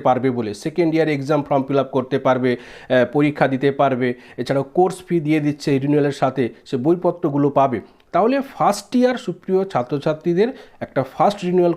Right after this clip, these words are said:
করতে হবে, সেটা সেকেন্ড ইয়ারের জন্য। এবারে সেকেন্ড ইয়ারে সুপ্রিয় ছাত্রছাত্রীদের ঠিক একই রকমভাবে এই রিনিউয়াল করতে হবে কেন না, থার্ড ইয়ারের জন্য। এইবারে এইখানে একটা প্রশ্ন আছে যে থার্ড ইয়ারের জন্য তো আমার রিনিউয়াল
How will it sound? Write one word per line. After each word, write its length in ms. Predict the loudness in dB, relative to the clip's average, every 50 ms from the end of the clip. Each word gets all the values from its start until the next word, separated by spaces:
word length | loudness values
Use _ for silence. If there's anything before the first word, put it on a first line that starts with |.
| 0 -2
করতে 220 | -4 -2 -2 -2
হবে, 240 | 0 0 0 -2 -2 -6 -8 -12 -10 -8
সেটা 220 | -6 -2 0 0 0 -2 -4 -12 -20 -20 _ -16 0 0
সেকেন্ড 340 | 0 2 2 2 2 4 4
ইয়ারের 320 | 4 4 4 4 2 -2 -2
জন্য। 260 | -2 -2 -2 -2 -6 -10 -14 _ _ _ _ _ _ _ _ _ _ _ -2
এবারে 320 | 0 2 2 2 2 0 -2 -6 -14 -20 -20 _ _
সেকেন্ড 420 | -2 0 0 0 2 2 0 2 2
ইয়ারে 180 | 2 2 0 -2 -6
সুপ্রিয় 300 | -8 -8 -4 -2 -2 -2 -2
ছাত্রছাত্রীদের 640 | -2 -6 -6 -8 -8 -8 -8 -8 -6 -2 -2 -2 -2 -2
ঠিক 100 | -6 -6 -4
একই 260 | -2 0 0 2 2 2
রকমভাবে 520 | 2 0 0 -2 -2 -2 -2 -2 -2 -4 -6 -8 -10 _
এই 120 | -4 -2 -2
রিনিউয়াল 300 | 0 0 2 2 0 0 0 -2
করতে 240 | -2 -2 0 0 0 2 2
হবে 140 | 0 -4 -6 -2 0
কেন 140 | 0 0 0 -2 -6 -12 -12 _ -2
না, 60 | -2 -2 -2 -4 -12 -8
থার্ড 260 | -2 0 2 2 4 4 4
ইয়ারের 280 | 4 4 4 2 -2 -2 -2
জন্য। 160 | -2 -2 -2 -4 -8 -12 -20 -20 -20 -6 -4
এইবারে 320 | -2 0 2 2 2 2 2 0 -2
এইখানে 220 | -2 -2 -2 -4 -2
একটা 120 | -4 -6 -6
প্রশ্ন 340 | -2 -2 -2 -2 -2 -2 -2 -2 -2
আছে 100 | -4 -4 -4
যে 60 | -4 -6 -6 -4
থার্ড 180 | -4 -2 0
ইয়ারের 280 | 2 2 2 2 0 -2 -2
জন্য 120 | -2 -2
তো 80 | -2 -2 0
আমার 180 | 0 0 0 2
রিনিউয়াল 240 | 2 2 2 2